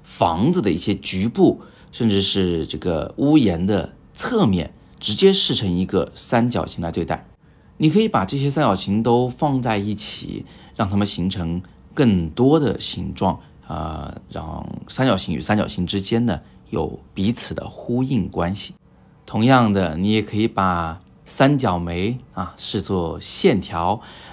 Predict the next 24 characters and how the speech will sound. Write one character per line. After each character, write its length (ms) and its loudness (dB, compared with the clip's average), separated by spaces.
把 240 6
在 100 2
雪 240 0
地 160 0
上 300 4
走 120 2
路 120 4
的 80 6
脚 400 -2
印 340 4
视 240 -4
作 160 2
一 60 2
种 180 -6
虚 260 -4
线， 320 2
把 120 2
在 120 2
海 320 -2
滩 280 0
上 200 0
的 80 2
人 280 -2
呢， 200 4